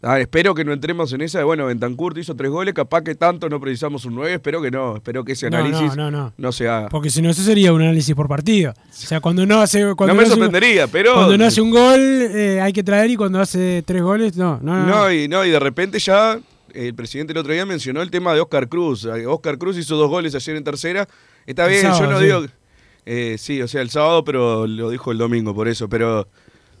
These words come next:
Speaker 1: sea, si estuviste buscando dos, tres, nueve para, para traer, evidentemente, es como la ves
Speaker 2: No,
Speaker 1: aquella
Speaker 2: aparte de
Speaker 1: del
Speaker 2: Oscar
Speaker 1: golero.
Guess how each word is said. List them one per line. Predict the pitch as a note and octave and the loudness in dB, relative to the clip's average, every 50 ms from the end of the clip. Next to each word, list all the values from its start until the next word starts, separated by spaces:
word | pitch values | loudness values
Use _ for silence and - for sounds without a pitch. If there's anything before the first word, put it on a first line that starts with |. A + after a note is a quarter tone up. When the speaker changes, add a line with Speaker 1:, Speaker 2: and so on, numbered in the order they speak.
| _ | _
Speaker 1:
sea, | - D#3+ D#3 | -2 -2 -2
si | C3+ C#3+ | 0 -2
estuviste | B2+ B2+ D3+ D#3+ G3+ G3+ - G3+ | -6 -6 -4 -6 -4 -2 -2 -2
buscando | F3+ - - F3+ F#3 F#3 E3 D#3 D3+ | -2 -2 0 0 0 2 2 2 0
dos, | F3 G3 G3 E3+ B2 | 2 2 2 2 2
tres, | E3+ F3 E3+ D#3+ | 2 0 2 2
nueve | D#3 E3+ F3+ F3+ E3 D3 | 0 0 2 4 4 4
para, | B2+ C#3 C3 C3+ C3 C3 C3 C3 B2 | 4 2 2 2 4 4 4 2 2
para | C#3 C#3+ D#3 D3+ | 2 0 0 2
traer, | D#3+ E3+ F3 G3 A3+ | 2 2 2 4 2
evidentemente, | A3+ G3 F3+ F#3+ G3 F3 F#3+ F3 F3 F#3+ G3+ G3 A3+ A#3 A3+ G#3+ D#3 F3+ | 2 2 2 0 0 0 -2 -2 -2 -4 -4 -2 0 0 0 2 2 0
es | G3+ G#3 | 0 0
como | - B3+ A#3+ A3+ | 0 -2 -2 0
la | F3+ E3 D3 | 0 2 2
ves | D#3 E3+ E3 | 2 0 -2
Speaker 2:
No, | B3+ C4 | -2 -2
Speaker 1:
aquella | A3+ - A#3+ | 0 0 2
Speaker 2:
aparte | B3+ B3+ | 4 4
de | B3 | 4
Speaker 1:
del | A#3 - | 6 6
Speaker 2:
Oscar | G#3 F#3+ - | 4 4 6
Speaker 1:
golero. | A3+ B3 D4+ | 6 6 6